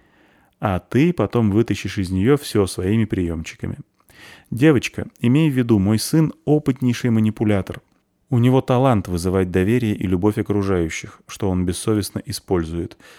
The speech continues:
Не вздумай в него влюбиться". "И ничего такого я не думала", возмущается Завирушка,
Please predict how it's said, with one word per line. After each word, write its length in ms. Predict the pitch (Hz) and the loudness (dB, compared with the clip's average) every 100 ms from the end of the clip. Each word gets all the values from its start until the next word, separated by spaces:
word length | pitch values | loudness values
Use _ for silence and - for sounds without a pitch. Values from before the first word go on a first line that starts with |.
| - - _ - | -20 -20 _ 0
Не 140 | 120 | 2
вздумай 340 | 117 143 160 | 4 4 4
в 80 | 131 | 4
него 200 | 127 127 | 4 4
влюбиться". 640 | 127 127 135 131 - 85 - _ _ _ _ _ | 4 2 2 0 -4 -8 -10 _ _ _ _ _
"И 60 | 95 | -2
ничего 400 | 90 87 101 95 | -2 -2 -2 -2
такого 400 | 92 95 107 110 | -2 -2 0 0
я 160 | 98 95 | 0 0
не 120 | 98 | -2
думала", 560 | 101 143 113 85 82 - _ - | 0 2 2 0 -4 -10 _ -6
возмущается 640 | 92 92 92 92 87 - | -4 -4 -4 -4 -4 -4
Завирушка, 580 | 90 90 95 135 - | -4 -2 -2 -2 -4